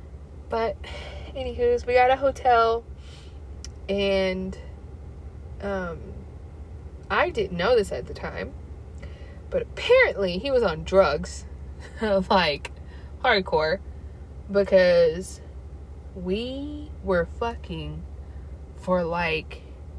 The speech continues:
um, a while. <laughs> Like, the whole time I was at that hotel was eight hours total. Um,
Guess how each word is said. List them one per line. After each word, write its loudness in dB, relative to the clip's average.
um, -2
a 10
while. 6
<laughs> -18
Like, 4
the 6
whole 8
time 0
I 2
was -2
at 0
that 8
hotel 2
was 2
eight 6
hours -2
total. -2
Um, -4